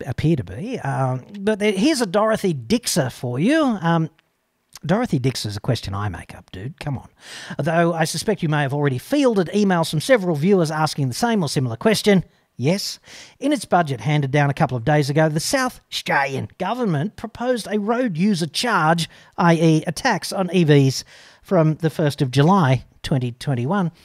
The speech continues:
And just to contextualise this like a proper news story, the A B C said, "The state's treasurer, Rob Lucas, said two other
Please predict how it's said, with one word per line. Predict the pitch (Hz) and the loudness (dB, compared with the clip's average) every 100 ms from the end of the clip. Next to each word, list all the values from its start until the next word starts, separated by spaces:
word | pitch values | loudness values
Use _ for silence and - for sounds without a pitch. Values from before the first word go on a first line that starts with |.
| - - - - | -20 -20 -20 -6
And | 175 175 | -2 -2
just | 170 233 | -2 -4
to | - | -2
contextualise | 160 147 180 - 175 147 131 123 | -2 0 -2 -2 -4 -2 -2 -2
this | 147 - | -4 -4
like | 151 127 | -4 -4
a | 107 | -6
proper | - 151 - | -2 -2 0
news | 107 151 254 233 | 0 4 4 2
story, | - 151 135 175 | 0 0 4 4
the | 185 190 190 - | 4 2 0 -2
A | 226 277 | -2 -2
B | 247 233 | -2 -4
C | - 139 95 - _ - | -4 -6 -8 -14 _ -14
said, | 185 175 156 139 - - - | -2 2 2 0 -10 -20 -10
"The | - | -4
state's | 208 - 277 294 - | -2 -2 -4 -4 -6
treasurer, | - 156 - 101 104 | 0 -2 -2 -10 -4
Rob | 143 175 139 | 0 0 4
Lucas, | 185 - 110 | 4 2 -4
said | - - 151 135 | -2 2 2 2
two | - 320 | -2 0
other | - 226 190 | 0 0 0